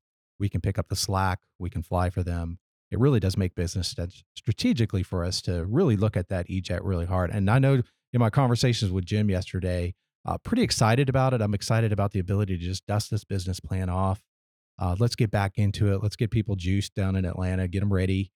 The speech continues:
uh, get 'em thinking about it. And, uh, you know, that's all part of branding, right? We've got a great brand that we can take down to Atlanta. And, uh, E-Jets, I think, would be, uh, a great thing for us to add. But again, you know, we, we've gotta prove ourselves and we've gotta have the best cost model.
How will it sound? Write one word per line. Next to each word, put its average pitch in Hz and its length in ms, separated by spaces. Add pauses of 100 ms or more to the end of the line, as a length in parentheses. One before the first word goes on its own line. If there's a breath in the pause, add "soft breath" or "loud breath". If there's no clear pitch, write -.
(260)
uh, 90 100
get 110 140
'em 110 80
thinking 110 300
about 95 280
it. 98 220
And, 92 220
uh, 92 160
you 104 180
know, 104 100
that's 110 180
all 110 100
part 117 200
of 95 60
branding, 95 340 (120)
right? 95 180
We've 98 120
got 117 120
a 104 40
great 101 240
brand 92 300
that 90 100
we 92 80
can 92 120
take 98 200
down 90 180
to 85 80
Atlanta. 90 440 (500)
And, 95 220
uh, 92 300
E-Jets, 110 400
I 95 80
think, 95 180
would 87 160
be, 92 280
uh, 85 200
a 101 120
great 101 280
thing 92 140
for 87 160
us 95 120
to 92 120
add. 87 220
But 85 120
again, 107 400
you 107 100
know, 92 80
we, 107 160
we've 110 200
gotta 120 160
prove 135 220
ourselves 110 480
and 104 100
we've 95 100
gotta 92 160
have 98 140
the 95 80
best 90 260
cost 90 280
model. 95 380